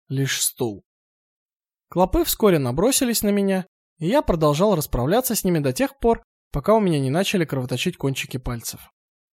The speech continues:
Я ужасно устал и находился в полном отчаянии, фактически был на грани самоубийства. Мне хотелось свести счеты с жизнью, накинув петлю на шею, но, к счастью,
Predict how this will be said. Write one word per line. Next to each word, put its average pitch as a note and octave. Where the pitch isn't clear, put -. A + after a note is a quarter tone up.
Я A#3
ужасно E3
устал D3
и B2+
находился D#3
в -
полном C#3+
отчаянии, B2
фактически -
был E3+
на C#3
грани C#3+
самоубийства. B2
Мне F#3+
хотелось F#3
свести D3+
счеты D#3+
с B2
жизнью, C3+
накинув E3+
петлю C#3+
на A#2+
шею, A#2+
но, F3
к -
счастью, F#3+